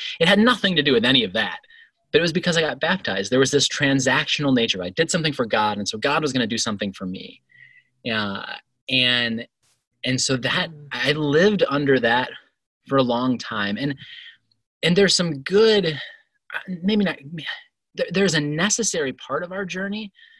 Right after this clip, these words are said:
Speaker 1: that is doing things because we're supposed to do them,
Speaker 2: Mm-hmm.
Speaker 1: right? I think early on, I think to say, "No, th-, these are some, like, we should be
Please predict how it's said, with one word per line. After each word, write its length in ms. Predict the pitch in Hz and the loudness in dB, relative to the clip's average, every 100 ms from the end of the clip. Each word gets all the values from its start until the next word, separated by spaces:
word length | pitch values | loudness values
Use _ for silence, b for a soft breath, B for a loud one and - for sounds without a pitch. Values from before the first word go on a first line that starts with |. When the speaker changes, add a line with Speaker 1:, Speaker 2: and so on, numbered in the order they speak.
| b _ | b _
Speaker 1:
that 180 | 139 139 - | -8 -8 -2
is 640 | 143 151 151 143 - - _ _ _ _ _ _ _ _ _ _ - | 2 2 2 -2 -8 -12 _ _ _ _ _ _ _ _ _ _ -6
doing 260 | 139 147 135 | -4 -4 -4
things 260 | 139 139 | -4 -2
because 380 | 127 131 117 120 | -2 -2 -4 -2
we're 100 | 120 | -2
supposed 560 | - 120 - 110 107 - | -2 -4 -8 -10 -8 -10
to 60 | |
do 220 | 107 104 101 | -10 -10 -10
them, 320 | 135 190 202 B B B | -12 -12 -14 B B B
Speaker 2:
Mm-hmm. 220 | 190 - | -20 -12
Speaker 1:
right? 220 | 185 120 127 | -6 -4 -6
I 80 | |
think 260 | 117 147 135 - _ | -8 -10 -10 -14 _
early 460 | - 135 180 190 156 | -4 -2 0 0 -2
on, 480 | 135 143 151 156 156 - _ | -2 -4 -4 -6 -8 -16 _
I 120 | - 113 | -20 -12
think 240 | 131 127 | -8 -8
to 140 | - 110 | -10 -12
say, 520 | - 120 117 113 110 _ _ _ _ _ _ _ _ _ _ - | -6 -4 -2 -4 -10 _ _ _ _ _ _ _ _ _ _ -10
"No, 280 | 147 208 123 | -8 -6 -6
th-, 220 | 135 131 | -10 -10
these 300 | 123 143 151 | -4 -4 -4
are 80 | 160 | -6
some, 220 | 147 139 _ | -6 -8 _
like, 120 | 147 _ | -20 _
we 100 | 170 | -6
should 340 | 175 - 170 139 | -2 0 -2 0
be 420 | 135 127 120 113 | 2 2 2 -6